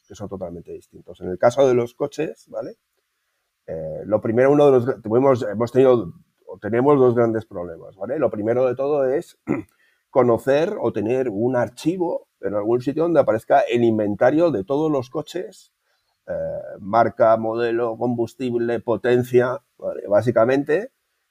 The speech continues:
que actualmente hay en circulación en España.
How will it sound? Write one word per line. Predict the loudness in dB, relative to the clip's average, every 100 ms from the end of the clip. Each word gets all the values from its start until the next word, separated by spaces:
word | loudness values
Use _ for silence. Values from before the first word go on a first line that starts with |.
| _ _
que | 2 4 4 0 -4 -4
actualmente | -2 2 4 4 0 -2
hay | -2 0
en | 0
circulación | -2 -4 -6 -8 -10
en | -12
España. | -16 -20 -20